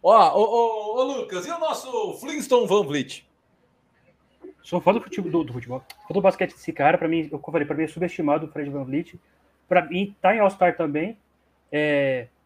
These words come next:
Speaker 2: é, e pra, ele não era, claro, o principal jogador do título, né? Claro que era o Kawhi e o Kyle Lowry. Mas fa-, fa-, era o famoso coadju-, era o coadjuvante de luxo, né? Que o, que a equipe do Toronto tinha. Agora ele é protagonista.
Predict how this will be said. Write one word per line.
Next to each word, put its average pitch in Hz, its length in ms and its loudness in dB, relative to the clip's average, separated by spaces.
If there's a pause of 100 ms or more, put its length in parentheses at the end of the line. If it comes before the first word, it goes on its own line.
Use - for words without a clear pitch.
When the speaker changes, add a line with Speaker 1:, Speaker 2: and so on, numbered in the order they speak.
(640)
Speaker 2:
é, 156 200 2
e 139 80 -4
pra, 180 220 2
ele 202 320 -2
não 208 100 0
era, 254 80 4
claro, 180 220 4
o - 40 -6
principal 175 340 2
jogador 180 280 -2
do 180 140 -6
título, 151 300 -6
né? 139 80 -2
Claro 139 280 -2
que 147 120 -4
era 143 120 -2
o 135 60 -6
Kawhi 143 300 2
e - 20 -2
o 156 40 -6
Kyle 180 140 0
Lowry. 139 320 -2 (640)
Mas 151 560 2 (120)
fa-, 180 200 -6
fa-, 170 120 -4
era 165 120 2
o - 20 -4
famoso 185 280 0
coadju-, 196 300 -2
era 165 100 -2
o - 40 -6
coadjuvante 180 340 -2
de 214 60 -6
luxo, 160 260 -4
né? 151 100 -4
Que 156 100 -6
o, 143 280 -4 (340)
que 156 100 -4
a - 20 0
equipe 156 220 -6
do 151 180 -2
Toronto 160 300 0
tinha. 143 220 0
Agora 151 220 2
ele 170 60 -2
é 160 40 0
protagonista. 170 640 -4